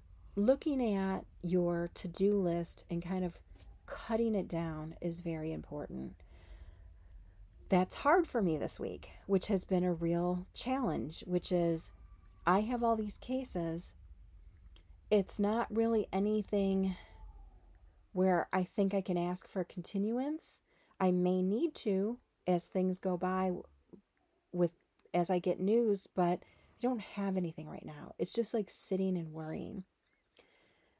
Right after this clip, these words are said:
So a lot of times I've been feeling like, just kinda stay busy. That was one of the reasons we went to the movie on Friday,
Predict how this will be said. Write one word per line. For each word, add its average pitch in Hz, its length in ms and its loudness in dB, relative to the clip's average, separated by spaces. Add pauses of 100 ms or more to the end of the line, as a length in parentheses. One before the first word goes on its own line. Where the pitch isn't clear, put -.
(220)
So 220 520 6 (200)
a 214 60 6
lot 233 300 2
of 285 80 -12
times 240 340 -2
I've 202 80 -2
been 190 140 2
feeling 185 400 0
like, 160 380 -8 (1400)
just - 200 -6
kinda 320 220 0
stay 196 320 0
busy. 180 600 -4
That 226 180 6
was 262 160 0
one 240 160 2
of 226 60 0
the 208 100 0
reasons 190 400 0
we 175 140 -4
went 170 240 -6
to - 120 -8
the 165 80 -2
movie 170 400 -2
on 156 140 -6
Friday, 156 560 -6